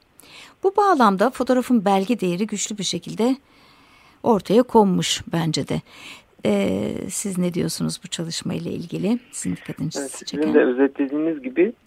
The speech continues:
Speaker 2: a-, aile albümlerindeki nişan fotoğrafında böyle fotoğrafların hep böyle bir deve tabanının etrafında çekilmesi dikkatimi çekiyor.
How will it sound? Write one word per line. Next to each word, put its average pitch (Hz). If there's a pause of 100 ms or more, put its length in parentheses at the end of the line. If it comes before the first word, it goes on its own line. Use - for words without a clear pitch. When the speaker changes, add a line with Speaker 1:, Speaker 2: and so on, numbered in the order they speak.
(140)
Speaker 2:
a-, 120 (180)
aile 131
albümlerindeki 120
nişan 135
fotoğrafında 123
böyle 139
fotoğrafların 131
hep 143
böyle 127
bir -
deve 135
tabanının 131
etrafında 127
çekilmesi 120
dikkatimi 147
çekiyor. 139